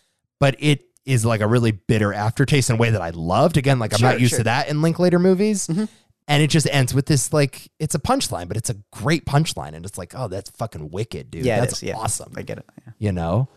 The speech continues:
Speaker 1: But really, the story here is these two leads. There is a scene between the two of them. I, I, I don't wanna get into the plot too much, but this is a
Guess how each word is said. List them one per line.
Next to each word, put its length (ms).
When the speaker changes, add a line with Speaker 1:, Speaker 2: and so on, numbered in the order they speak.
Speaker 1:
But 220
really, 300
the 100
story 340
here 220
is 100
these 180
two 180
leads. 540
There 140
is 120
a 40
scene 540
between 320
the 80
two 220
of 100
them. 260
I, 60
I, 320
I 40
don't 80
wanna 140
get 100
into 140
the 80
plot 280
too 100
much, 240
but 120
this 180
is 240
a 500